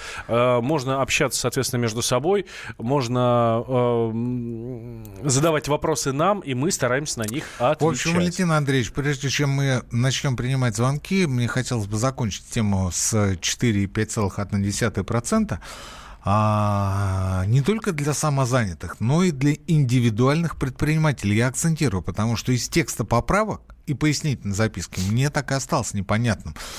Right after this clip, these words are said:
Speaker 2: Наши миллионы И П шников, которые сейчас платят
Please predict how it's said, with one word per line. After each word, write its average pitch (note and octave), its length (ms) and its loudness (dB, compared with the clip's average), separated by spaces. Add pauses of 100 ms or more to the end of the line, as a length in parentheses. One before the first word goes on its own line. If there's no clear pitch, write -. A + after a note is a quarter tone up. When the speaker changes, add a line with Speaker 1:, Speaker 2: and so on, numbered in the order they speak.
(260)
Speaker 2:
Наши E3+ 420 4
миллионы D3+ 720 2
И D3+ 40 0
П D3 260 2
шников, - 420 -8 (220)
которые C3 420 2
сейчас C3+ 480 -2
платят C#3+ 640 0